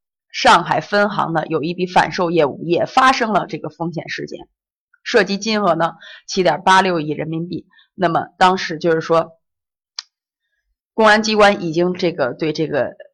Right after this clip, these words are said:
立案调查了，目前已经对这个案件立案调查。那么我们看这个票据，它全部就是说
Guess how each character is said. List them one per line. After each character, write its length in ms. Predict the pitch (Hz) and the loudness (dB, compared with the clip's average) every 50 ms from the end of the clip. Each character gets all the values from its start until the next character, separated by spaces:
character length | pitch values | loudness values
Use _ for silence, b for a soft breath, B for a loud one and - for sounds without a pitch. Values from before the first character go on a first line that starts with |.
| _ _ | _ _
立 140 | - 175 180 | -2 2 4
案 160 | 170 151 175 | 4 4 4
调 200 | 185 214 170 - | 4 4 4 4
查 240 | - - - - - | 2 0 -2 -2 -4
了， 200 | - - - - _ - | -4 -6 -8 -10 _ -10
目 160 | - 170 160 | -6 -6 -4
前 220 | - 170 165 165 | -2 0 0 0
已 40 | 151 | -2
经 160 | 160 165 160 | -2 -4 -4
对 120 | 165 165 156 | -4 -4 -2
这 160 | 170 165 151 | -2 -4 -4
个 220 | - - - - | -4 -6 -6 -6
案 240 | - - - 170 165 | -4 0 0 0 0
件 160 | 165 160 135 151 | 0 -4 -4 -4
立 60 | 165 | -4
案 120 | 151 156 | -4 0
调 180 | 160 180 135 - | 2 2 2 0
查。 300 | - - - - - _ _ _ _ _ _ _ _ _ - | -2 -6 -6 -6 -8 _ _ _ _ _ _ _ _ _ 0
那 140 | 392 392 | 4 4
么 140 | 349 311 262 | 6 6 6
我 180 | 202 190 165 135 | 4 4 4 2
们 160 | 135 175 208 | 2 0 -6
看 400 | - - - 269 247 - - - - _ _ _ _ - - - _ _ _ _ _ _ _ - | -6 -6 0 2 2 2 2 -2 -12 _ _ _ _ -14 -14 -14 _ _ _ _ _ _ _ 2
这 200 | - 403 370 - | 4 4 4 6
个 120 | - - | 4 0
票 440 | - - - - 330 339 262 196 180 | -2 -2 -4 2 4 4 4 4 2
据， 280 | - - 294 247 185 | 0 -2 -2 -2 -2
它 180 | - - 233 233 | -2 0 -2 -2
全 460 | 226 - - - 202 160 147 185 226 | -2 -4 -4 0 2 2 2 0 -4
部 160 | 240 233 190 | -4 -4 -4
就 160 | 175 190 180 170 | -2 -2 -2 -2
是 80 | 170 | -2
说 320 | 175 175 180 180 180 - | 0 0 0 0 -2 -6